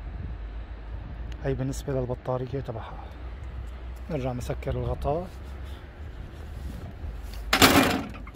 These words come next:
تمام؟ ونضلنا ماشيين بنكمل.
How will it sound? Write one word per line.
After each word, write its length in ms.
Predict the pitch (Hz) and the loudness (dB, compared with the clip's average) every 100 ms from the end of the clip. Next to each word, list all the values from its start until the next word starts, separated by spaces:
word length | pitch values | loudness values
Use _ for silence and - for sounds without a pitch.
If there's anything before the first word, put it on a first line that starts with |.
| - - - | -12 -12 -6
تمام؟ 420 | 131 135 151 196 - - - - - - - - - | -2 2 2 2 -2 -8 -8 -10 -12 -12 -14 -14 -8
ونضلنا 300 | 165 170 160 | 2 4 6
ماشيين 640 | 135 131 - 139 139 143 156 | 4 0 -2 -2 0 0 0
بنكمل. 680 | 139 - 135 135 147 180 | -2 0 0 0 2 0